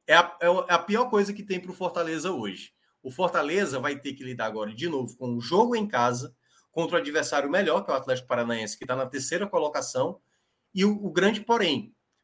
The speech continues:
psicologicamente, eu acho que foi muito danoso esse empate. Porque poderia ter acontecido o cenário lá do jogo contra o São Paulo, ou até mesmo o jogo contra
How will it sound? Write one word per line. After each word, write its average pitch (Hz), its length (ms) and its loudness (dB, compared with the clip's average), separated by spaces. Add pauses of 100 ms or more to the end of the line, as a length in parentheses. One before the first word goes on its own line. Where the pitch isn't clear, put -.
(220)
psicologicamente, 160 1500 2
eu 135 160 0
acho 135 240 2
que - 140 -14
foi 156 240 -2
muito 196 440 2
danoso 143 360 0
esse 131 180 -4
empate. - 480 -10 (400)
Porque 170 200 4
poderia 226 340 4
ter 233 100 2
acontecido 214 480 -2
o 214 40 -2
cenário 180 440 2
lá 156 100 4
do 170 100 -2
jogo 160 180 -6
contra 175 140 -6
o - 40 -2
São 185 160 -6
Paulo, 139 440 4
ou 120 120 2
até 143 180 0
mesmo 151 260 -4
o 135 40 -6
jogo 143 180 -4
contra 156 420 0